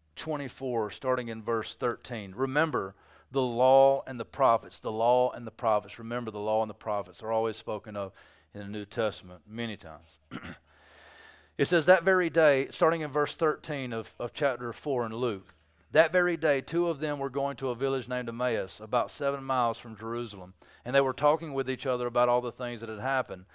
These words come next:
While they were talking and discussing together, Jesus himself drew near and went with them. But their eyes were kept from recognizing him, and they said to them, 'What is this?'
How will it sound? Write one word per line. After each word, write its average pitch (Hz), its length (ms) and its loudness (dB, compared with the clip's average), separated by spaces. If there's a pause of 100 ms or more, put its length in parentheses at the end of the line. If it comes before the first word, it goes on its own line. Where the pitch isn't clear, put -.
(200)
While 139 200 4
they 160 80 6
were 151 100 2
talking 160 380 2
and 143 60 -12
discussing 143 500 -4
together, 131 400 -2
Jesus 131 300 -12
himself 135 420 0
drew 127 180 -4
near 127 460 0
and 123 260 -4
went 131 220 -6
with 147 240 0
them. 90 260 -8 (320)
But 139 140 2
their 131 180 6
eyes 151 320 4
were 131 80 -6
kept 160 340 -2
from 131 220 -8
recognizing 117 640 -4
him, 104 240 -12
and 104 80 -8
they 117 80 -2
said 156 260 -4
to 139 60 -14
them, 123 300 -6 (300)
'What 185 200 4
is 190 100 2
this?' 160 220 -6